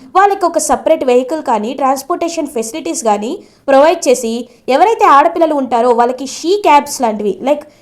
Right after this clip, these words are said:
డ్రైవర్ కూడా లేడీసే ఉండేటట్లు అరేంజ్ చేస్తే వాళ్ళకి సేఫ్టీగా ఉంటుంది. And వాళ్ళు వచ్చి చదువు కూడా చదువుకోగలరు అని చెప్పి ఇంకా మను అయితే చెప్తాడనమాట.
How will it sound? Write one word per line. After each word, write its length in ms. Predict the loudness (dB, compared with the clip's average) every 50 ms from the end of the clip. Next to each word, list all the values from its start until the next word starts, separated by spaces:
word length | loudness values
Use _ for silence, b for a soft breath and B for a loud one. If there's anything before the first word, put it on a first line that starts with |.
| b b
డ్రైవర్ 360 | 0 2 2 4 4 2 0 0
కూడా 280 | 0 2 4 4 4
లేడీసే 500 | 4 2 2 2 2 2 2 0 0 0
ఉండేటట్లు 520 | 0 2 2 2 0 0 -2 -2 -2 -4 -2
అరేంజ్ 420 | 0 0 0 2 0 0 -2 -4
చేస్తే 480 | -6 -6 -2 0 0 0 0 -2 -4 B B B B 4
వాళ్ళకి 340 | 4 4 4 4 0 -2
సేఫ్టీగా 600 | -2 -2 0 2 2 2 2 0 -2 -2 2 2
ఉంటుంది. 400 | 2 2 2 0 -4 -4 -2 -2 -2 -2
And 480 | -4 -8 -8 0 2 2 2 2 2
వాళ్ళు 180 | 2 2 2 2
వచ్చి 240 | 2 2 2 -2 -2
చదువు 420 | -2 -4 -2 0 0 2 2 0
కూడా 180 | 0 -2 -2 -2 -2 -4
చదువుకోగలరు 480 | -4 -4 0 0 0 0 2 0 0 -2
అని 100 | -2 -4
చెప్పి 520 | -6 -6 -6 -6 -4 -2 -2 -2 -4 B B B B B
ఇంకా 180 | -4 0 0 2
మను 260 | 2 2 0 0 2
అయితే 240 | 0 0 0 -2 -4 -4
చెప్తాడనమాట. 600 | -6 -6 -2 -2 0 0 0 -2 -2 -4 -2 0